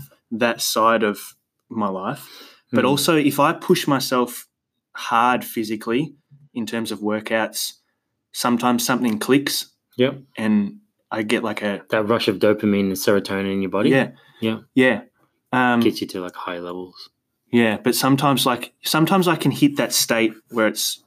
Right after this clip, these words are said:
Speaker 1: you have an awesome workout and
Speaker 2: Yep.
Speaker 1: blah, blah, blah, you push heavy weight, you, you kill it.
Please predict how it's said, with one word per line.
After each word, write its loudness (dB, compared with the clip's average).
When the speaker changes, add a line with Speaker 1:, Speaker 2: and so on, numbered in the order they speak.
Speaker 1:
you -4
have -2
an 0
awesome -2
workout -6
and -10
Speaker 2:
Yep. 4
Speaker 1:
blah, -2
blah, -2
blah, -4
you -4
push -12
heavy -6
weight, -8
you, -4
you -2
kill 2
it. -4